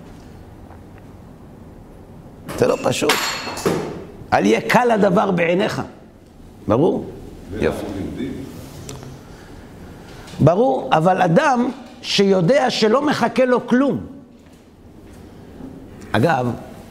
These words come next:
Speaker 1: נגיד משפט במאמר מוסגר, יש אנשים שעוזבים את העולם לא כי הם רוצים לעשות לעצמם רע, כי הם רוצים להפסיק אותו.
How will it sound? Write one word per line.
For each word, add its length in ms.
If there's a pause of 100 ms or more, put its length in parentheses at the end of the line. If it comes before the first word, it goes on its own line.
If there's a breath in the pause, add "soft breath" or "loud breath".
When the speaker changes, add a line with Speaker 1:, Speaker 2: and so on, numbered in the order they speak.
(240)
Speaker 1:
נגיד 320
משפט 380
במאמר 300
מוסגר, 460 (640 loud breath)
יש 260
אנשים 400
שעוזבים 560
את 140
העולם 540 (400)
לא 180
כי 80
הם 80
רוצים 320
לעשות 340
לעצמם 400
רע, 100 (880)
כי 100
הם 60
רוצים 260
להפסיק 360
אותו. 220